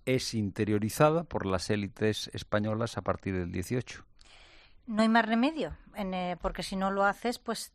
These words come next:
Speaker 2: pues vas a tener pocas posibilidades de promocionarte en el nuevo hábitat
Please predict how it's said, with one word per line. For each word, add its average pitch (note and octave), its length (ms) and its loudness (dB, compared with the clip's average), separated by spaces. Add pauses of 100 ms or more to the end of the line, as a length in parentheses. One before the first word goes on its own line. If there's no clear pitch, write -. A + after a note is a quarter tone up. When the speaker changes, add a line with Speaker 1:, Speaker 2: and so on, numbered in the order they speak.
(100)
Speaker 2:
pues F3+ 220 -6
vas F3+ 220 -6
a F3 40 -2
tener G3+ 260 -2
pocas F#3+ 280 -4
posibilidades F3+ 800 -4
de F3+ 220 -2
promocionarte F3 1200 -2
en F3+ 80 -6
el F3 180 -6
nuevo F3+ 360 0
hábitat F3 600 -2